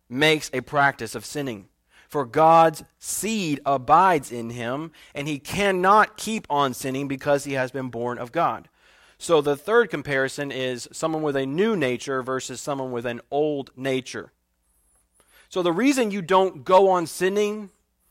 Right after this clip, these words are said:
you don't go on with that lifestyle, is because you've been born of God. You've been born of God. We would say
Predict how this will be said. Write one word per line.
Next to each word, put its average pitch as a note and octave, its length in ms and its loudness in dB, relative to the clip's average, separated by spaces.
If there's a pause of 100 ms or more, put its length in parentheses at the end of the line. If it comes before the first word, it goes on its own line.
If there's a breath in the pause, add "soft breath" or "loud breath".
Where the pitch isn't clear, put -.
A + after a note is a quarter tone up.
(680)
you D#3 100 -8
don't F3 300 0
go F#3+ 180 2
on F#3+ 120 6
with E3+ 100 0
that E3 140 2
lifestyle, F#3 880 2
is D#3 120 -6
because F#3 400 -2
you've F#3 180 -6
been F#3 180 0
born G3 380 4
of D3 280 0
God. F3+ 680 0 (720)
You've D#3 140 -6
been E3 160 -2
born F3 280 0
of D#3 100 -6
God. F3+ 340 6
We D3 120 0
would C#3+ 160 -4
say D#3+ 260 0